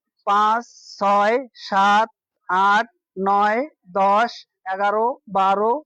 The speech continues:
তেরো, চোদ্দ, পনেরো। সর্বশেষ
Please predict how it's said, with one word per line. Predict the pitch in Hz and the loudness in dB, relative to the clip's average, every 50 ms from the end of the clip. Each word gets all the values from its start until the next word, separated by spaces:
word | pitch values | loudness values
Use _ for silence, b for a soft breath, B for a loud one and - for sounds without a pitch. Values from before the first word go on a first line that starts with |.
| _ _ - | _ _ -4
তেরো, | 208 196 190 190 202 220 233 277 - - _ _ _ - | -2 -2 0 0 0 0 -2 -2 -4 -8 _ _ _ -6
চোদ্দ, | 214 208 202 185 190 202 226 240 285 320 - _ _ | -4 -4 -4 -4 -4 -4 -2 -2 -2 -4 -8 _ _
পনেরো। | - 247 233 226 202 156 127 104 - _ _ _ _ _ _ _ _ _ _ _ _ _ _ _ _ _ _ _ _ _ _ _ _ _ _ _ _ _ _ _ _ _ _ _ _ - | -4 -2 -2 -2 -2 -4 -4 -6 -10 _ _ _ _ _ _ _ _ _ _ _ _ _ _ _ _ _ _ _ _ _ _ _ _ _ _ _ _ _ _ _ _ _ _ _ _ -6
সর্বশেষ | 214 226 220 247 220 - 247 247 233 | -6 -4 -2 -4 -4 -4 -4 -4 -4